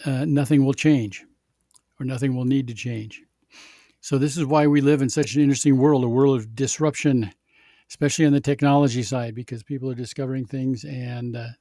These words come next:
discovering things can be done, and things are being found out and known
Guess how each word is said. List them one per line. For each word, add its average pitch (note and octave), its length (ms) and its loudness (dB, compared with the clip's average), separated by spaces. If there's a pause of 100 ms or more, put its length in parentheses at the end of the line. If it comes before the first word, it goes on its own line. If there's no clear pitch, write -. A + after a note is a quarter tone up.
(420)
discovering C#3+ 380 2
things C#3+ 240 4
can C3+ 140 2
be C3 100 -2
done, D3+ 380 2
and C3 320 -4
things C#3 260 0
are B2+ 60 -2
being B2+ 260 -2
found C#3 340 0
out C#3 200 0
and C3 180 0
known C#3 400 2